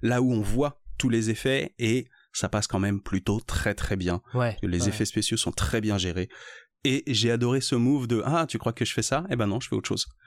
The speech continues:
Speaker 2: Ouais, c'était plutôt
Speaker 1: Et
Speaker 2: sympa, ça donnait une sensation de réalisme, euh, beaucoup plus importante.
Speaker 1: Oui, oui, oui. Le, le, le, le réalisme fonctionne hyper bien, mais surtout,
Speaker 2: Mm.
Speaker 1: moi, j'ai aimé le, l'appel du pied en mode « Ah, tu connais la série ?
Speaker 2: Ouais,
Speaker 1: T'as vu ?
Speaker 2: ouais.
Speaker 1: Dans la série, ils faisaient ça, moi, je le fais autrement. »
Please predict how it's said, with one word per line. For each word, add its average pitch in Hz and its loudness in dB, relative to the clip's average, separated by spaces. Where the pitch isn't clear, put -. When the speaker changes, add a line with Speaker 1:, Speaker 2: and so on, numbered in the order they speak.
Speaker 2:
Ouais, 165 2
c'était 156 -2
plutôt 143 -2
Speaker 1:
Et 143 0
Speaker 2:
sympa, 143 0
ça 120 -2
donnait 123 0
une 131 0
sensation 131 -2
de 120 -2
réalisme, 131 0
euh, 117 2
beaucoup 123 -4
plus 113 0
importante. 113 0
Speaker 1:
Oui, 208 0
oui, 202 0
oui. 147 -4
Le, 113 2
le, 107 2
le, 101 -2
le 98 2
réalisme 110 0
fonctionne 92 0
hyper 95 0
bien, 110 0
mais 107 2
surtout, 135 -2
Speaker 2:
Mm. 113 -4
Speaker 1:
moi, 104 2
j'ai 101 2
aimé 113 2
le, 92 0
l'appel 101 2
du 104 -4
pied 139 2
en 104 0
mode « 110 2
Ah, 147 2
tu - -10
connais 113 2
la 113 0
série ? 147 -2
Speaker 2:
Ouais, 113 2
Speaker 1:
T'as 110 4
vu ? 170 -2
Speaker 2:
ouais. 98 -2
Speaker 1:
Dans 113 2
la 117 2
série, 139 2
ils 135 2
faisaient 123 2
ça, 185 0
moi, 151 2
je 151 -2
le 151 0
fais - -2
autrement. » 95 -2